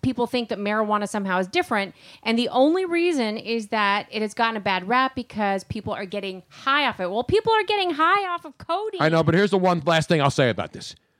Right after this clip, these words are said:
Speaker 2: If I can't drink alcohol in the car and I don't want to, I don't think people should be able to smoke
Speaker 1: Agreed.
Speaker 2: marijuana in a car either.
Speaker 1: I agree with that.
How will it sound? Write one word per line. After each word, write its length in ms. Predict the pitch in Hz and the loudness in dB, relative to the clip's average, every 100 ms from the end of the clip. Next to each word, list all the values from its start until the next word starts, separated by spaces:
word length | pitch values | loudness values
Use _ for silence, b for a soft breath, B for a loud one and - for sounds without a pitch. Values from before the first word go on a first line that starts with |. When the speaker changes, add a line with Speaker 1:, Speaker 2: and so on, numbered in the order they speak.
| _ _ _ | _ _ _
Speaker 2:
If 180 | 135 113 | -4 0
I 160 | 143 190 | 2 2
can't 340 | 208 196 196 | 2 2 0
drink 280 | 156 175 165 | 0 -2 0
alcohol 500 | 156 160 156 147 143 | 0 0 0 2 0
in 40 | |
the 60 | 131 | -2
car 320 | - 147 131 | 0 2 2
and 80 | 127 | 2
I 80 | 131 | 0
don't 260 | 139 143 | 0 -2
want 280 | 127 156 165 | 0 0 0
to, 320 | - 85 87 - _ _ - | -4 -6 -6 -14 _ _ 0
I 100 | 127 | 2
don't 160 | 151 | 2
think 220 | 160 151 - | 0 0 0
people 300 | 143 - 143 | 0 -2 -4
should 200 | 143 120 | -4 -2
be 220 | 123 123 | -2 0
able 220 | 120 110 | 0 -4
to 100 | 107 | -8
smoke 420 | 110 113 170 214 | -8 -2 0 0
Speaker 1:
Agreed. 120 | 143 | 0
Speaker 2:
marijuana 520 | 135 135 135 131 120 113 | -2 0 0 -2 -2 -4
in 120 | 107 | -6
a 60 | |
car 320 | 101 117 107 107 | -2 0 2 0
either. 320 | 107 - 135 - | -2 -6 -10 -12
Speaker 1:
I 140 | 175 | -10
agree 220 | 185 277 | -6 -4
with 120 | 320 202 | -4 -4
that. 200 | 113 | -6